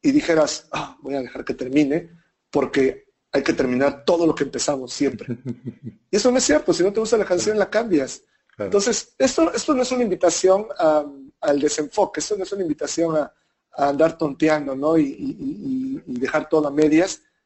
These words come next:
Speaker 1: pero sí a no ser masoquistas emocionales, nos fascina eso. Yo lo viví en la universidad,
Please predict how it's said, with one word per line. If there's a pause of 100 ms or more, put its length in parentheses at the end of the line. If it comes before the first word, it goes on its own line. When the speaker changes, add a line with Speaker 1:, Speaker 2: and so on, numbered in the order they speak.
(200)
Speaker 1:
pero
sí
a
no
ser
masoquistas
emocionales,
nos
fascina
eso. (440)
Yo
lo
viví
en
la
universidad,